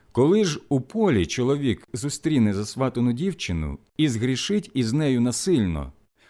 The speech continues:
то той, хто згрішить з нею, один умре, а з дівчиною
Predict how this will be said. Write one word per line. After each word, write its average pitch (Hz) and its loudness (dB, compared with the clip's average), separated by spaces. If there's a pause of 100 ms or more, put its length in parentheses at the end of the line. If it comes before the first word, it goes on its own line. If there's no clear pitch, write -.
то 131 2
той, 123 2
хто - 0
згрішить 107 -2
з 127 -2
нею, 85 0 (340)
один 139 2
умре, 92 -2 (720)
а 127 2
з 104 -2
дівчиною 110 0